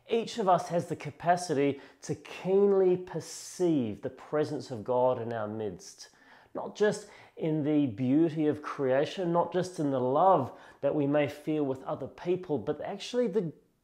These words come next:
presence of God in extraordinary ways. So if I can encourage just one thing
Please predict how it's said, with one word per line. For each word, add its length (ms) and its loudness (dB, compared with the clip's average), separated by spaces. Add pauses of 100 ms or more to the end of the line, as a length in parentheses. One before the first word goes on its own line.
(100)
presence 640 0
of 300 -4
God 320 2
in 80 -4
extraordinary 800 -6
ways. 640 -6 (880)
So 220 0
if 200 4
I 80 4
can 220 0 (240)
encourage 600 2
just 200 -2
one 360 0
thing 440 0